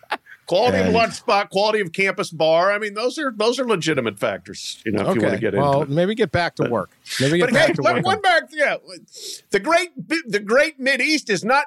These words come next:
Speaker 1: that much harder than the great Midwest unless you think Michigan's actually good. It's got Ohio State,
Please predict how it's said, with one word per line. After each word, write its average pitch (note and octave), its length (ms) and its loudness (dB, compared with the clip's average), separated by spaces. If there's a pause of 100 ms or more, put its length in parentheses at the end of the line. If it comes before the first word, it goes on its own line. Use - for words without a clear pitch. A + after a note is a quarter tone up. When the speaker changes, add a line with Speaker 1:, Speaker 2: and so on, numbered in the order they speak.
Speaker 1:
that B3 240 0
much A3 220 -2
harder G3+ 260 -2
than F#3 80 -6
the F3+ 60 0
great F#3+ 260 0
Midwest F3+ 720 0
unless G3 320 0
you A3 80 -4
think G#3 240 -4
Michigan's G3 500 -2
actually D#3+ 320 -2
good. C#3+ 360 0 (720)
It's - 140 -4
got C#4+ 160 0
Ohio F3+ 320 2
State, E3 480 -2